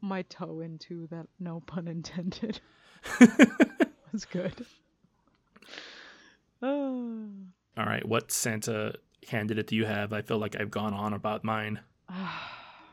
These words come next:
Speaker 2: I've went, I've gone through, like, four. Come on.
Speaker 1: I'm, I don't know if I have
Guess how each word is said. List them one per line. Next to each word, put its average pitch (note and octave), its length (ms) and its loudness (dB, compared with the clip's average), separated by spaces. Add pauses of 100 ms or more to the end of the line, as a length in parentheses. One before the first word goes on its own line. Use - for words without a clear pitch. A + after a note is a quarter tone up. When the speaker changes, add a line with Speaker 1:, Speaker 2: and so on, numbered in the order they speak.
(300)
Speaker 2:
I've A#2+ 100 2
went, C3+ 180 8
I've C3 100 6
gone C#3+ 140 10
through, D3 100 8
like, A2+ 140 6
four. A2 420 4
Come A#2 180 0
on. G#2+ 260 -2 (220)
Speaker 1:
I'm, B3+ 480 0 (720)
I G3+ 100 -4
don't B3+ 200 -2
know B3 120 0
if G3+ 140 -4
I F3+ 140 2
have E3+ 640 0